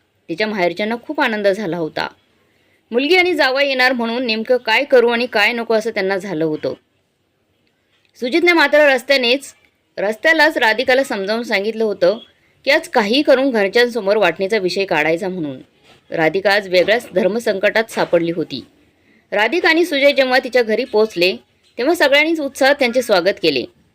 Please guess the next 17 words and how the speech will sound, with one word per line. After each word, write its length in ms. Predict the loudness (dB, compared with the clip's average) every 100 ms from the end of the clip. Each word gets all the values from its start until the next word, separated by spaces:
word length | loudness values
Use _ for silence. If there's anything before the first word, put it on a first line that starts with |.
| _ _ _ _
श्लोकचं 480 | -8 0 0 2 2 4
तर 120 | 0
सगळ्यांनीच 720 | 0 0 2 0 -2 -6 -8
खूप 220 | -12 -4
लाड 220 | 0 0 0
केले. 240 | -2 -2 -6 -12 -20 _ _ _ -2
मग 80 |
राधिका 340 | 2 2 2 2
मात्र 220 | 2 4
अजूनही 340 | 2 2 0 -2
खूप 120 | -2
टेन्शनमध्ये 560 | -2 -2 -2 -2 -2 -4
होती. 340 | -6 -8 -10 -14 _ _ _ _ _
तिच्या 240 | -12 -2
आईने 360 | -2 0 -2 0
आणि 200 | 0 0
वहिनीने 460 | 0 0 0 -4